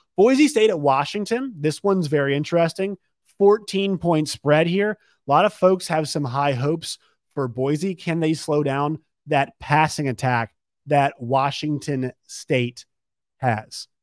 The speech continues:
Right? Can they, uh, or Washington State, Washington has Michael Penix Junior,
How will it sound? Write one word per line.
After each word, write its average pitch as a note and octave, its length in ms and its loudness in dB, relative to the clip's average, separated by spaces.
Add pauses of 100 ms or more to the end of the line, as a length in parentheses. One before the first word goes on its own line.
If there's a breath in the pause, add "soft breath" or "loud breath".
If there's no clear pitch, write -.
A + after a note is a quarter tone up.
Right? C3 340 -2
Can D3 220 -4
they, C#3 240 2
uh, B2 340 2
or C3+ 140 0
Washington A#2 380 -2
State, A2 100 -12
Washington B2 480 0
has A2 260 -8
Michael A#2+ 220 -6
Penix G#2+ 240 -8
Junior, E3+ 320 2